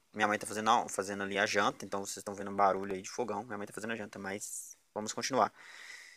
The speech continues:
Tá aqui, você percebe todos os detalhes, tudo. Realmente tem uma riqueza de detalhes muito grande. Não tem um pós-processamento agressivo. Tem umas cores equilibradas. Realmente tô surpreso com essa câmera frontal por ser só de oito megapixels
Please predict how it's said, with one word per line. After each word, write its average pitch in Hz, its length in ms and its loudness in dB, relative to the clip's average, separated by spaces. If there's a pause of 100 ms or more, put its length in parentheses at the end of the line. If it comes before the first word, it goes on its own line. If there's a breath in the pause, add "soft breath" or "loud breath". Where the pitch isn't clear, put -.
(520 loud breath)
Tá 110 80 8
aqui, 131 280 4
você 139 200 0
percebe 120 260 0
todos 135 340 0
os 110 60 -6
detalhes, 104 800 6 (400)
tudo. 127 440 -6 (440)
Realmente 117 560 4 (180)
tem 139 120 2
uma 147 240 4
riqueza 131 680 2
de 120 80 -2
detalhes 107 420 4
muito 117 400 -6
grande. 110 480 -4 (400 loud breath)
Não 139 240 2
tem 123 220 4
um 120 60 -2
pós-processamento 101 920 2
agressivo. 101 640 -4 (760 soft breath)
Tem 131 120 -2
umas 131 200 4
cores 113 600 2 (160)
equilibradas. 107 920 6
Realmente 117 520 0
tô 127 180 -2
surpreso - 500 0
com - 80 -2
essa - 140 -4
câmera 117 240 2
frontal 107 460 4
por 117 240 -10
ser 104 240 -2
só - 360 6
de 151 140 -4
oito 110 220 2
megapixels 107 520 -6